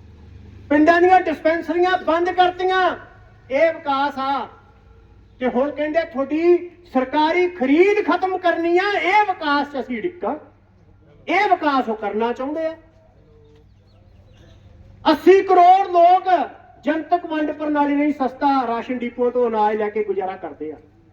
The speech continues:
ਇਹ ਉਹ ਬੰਦ ਕਰਨਾ ਚਾਹੁੰਦੇ ਆ। ਇਹ ਵਿਕਾਸ ਉਹ ਕਰਨਾ ਚਾਹੁੰਦੇ ਆ। ਤੇ ਵਿਕਾਸ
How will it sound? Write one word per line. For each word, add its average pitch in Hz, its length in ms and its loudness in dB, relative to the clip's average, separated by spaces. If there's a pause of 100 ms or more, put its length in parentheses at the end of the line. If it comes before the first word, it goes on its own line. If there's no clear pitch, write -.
(300)
ਇਹ 240 120 2
ਉਹ 262 100 0 (180)
ਬੰਦ 233 240 -2
ਕਰਨਾ 214 320 -4
ਚਾਹੁੰਦੇ 185 360 -6
ਆ। 123 60 -12 (260)
ਇਹ 302 180 0
ਵਿਕਾਸ 214 400 -4
ਉਹ 190 60 -16
ਕਰਨਾ 165 320 -10
ਚਾਹੁੰਦੇ 165 300 -10
ਆ। 139 60 -16 (1300)
ਤੇ 349 220 6
ਵਿਕਾਸ 349 580 0